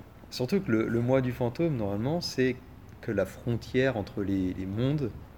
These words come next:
est plus fine et que les fantômes viennent, euh, sur Terre pour se ressourcer, euh, pour manger. C'est pour ça que les gens brûlent des, de la,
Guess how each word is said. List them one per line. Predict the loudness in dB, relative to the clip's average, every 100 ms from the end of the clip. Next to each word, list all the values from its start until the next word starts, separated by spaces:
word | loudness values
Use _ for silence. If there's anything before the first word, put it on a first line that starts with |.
| -20 -20 -20 -20 -10 -6
est | -6
plus | -4 -6
fine | -4 0 4 4
et | 2
que | 0
les | -6
fantômes | -4 -2 -2
viennent, | 0 0
euh, | 0 -2
sur | -4 -10
Terre | -4 -4
pour | -4 -12
se | -8 -8 -6 -6
ressourcer, | -8 -8 -4 0 2 2
euh, | -2 -10 -18 -20 -20 -20 -20 -14
pour | -8
manger. | -6 -4 0 0 0
C'est | -2
pour | -2
ça | -2
que | 2
les | 2
gens | 2
brûlent | 0 0 2
des, | 0 -2 -8 -16 -20 -20 -20 -20 -20 -12
de |
la, | -8